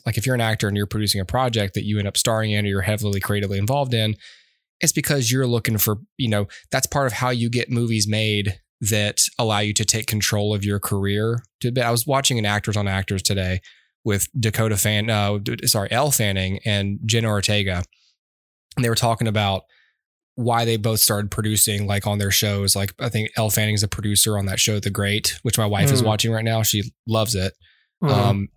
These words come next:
Speaker 1: and then Jenna Ortega is gonna be producing this next season of, uh, of
Speaker 2: Wednesday.
Speaker 1: Wednesday. And Elle Fanning said for her, it was, you know, uh, an up and down of being an actor is that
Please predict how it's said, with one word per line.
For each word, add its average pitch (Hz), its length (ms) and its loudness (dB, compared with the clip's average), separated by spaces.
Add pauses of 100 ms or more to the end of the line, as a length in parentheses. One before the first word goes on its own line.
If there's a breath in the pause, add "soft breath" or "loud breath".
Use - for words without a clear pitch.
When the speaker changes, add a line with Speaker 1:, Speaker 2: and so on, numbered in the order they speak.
(100)
Speaker 1:
and 107 160 2
then 101 220 2
Jenna 113 180 0
Ortega 110 500 0
is 101 140 -2
gonna 104 140 -2
be 104 80 -2
producing 104 480 0
this 98 180 0
next 101 240 0
season 101 460 0 (120)
of, 98 460 0 (220)
uh, 92 340 0 (400)
of 98 180 2
Speaker 2:
Wednesday. 120 240 4
Speaker 1:
Wednesday. 107 580 0 (520 soft breath)
And 107 420 2 (140)
Elle 113 240 2
Fanning 113 420 2
said 104 460 0
for 104 220 0
her, 120 420 0
it 110 160 -4
was, 104 480 0 (200)
you 107 120 -2
know, 98 240 -2 (200)
uh, 120 160 -8 (100)
an 113 80 0
up 120 160 0
and 113 100 -2
down 110 300 2
of 104 160 -4
being 107 160 0
an 104 80 0
actor 107 420 0
is 101 280 0
that 110 340 -2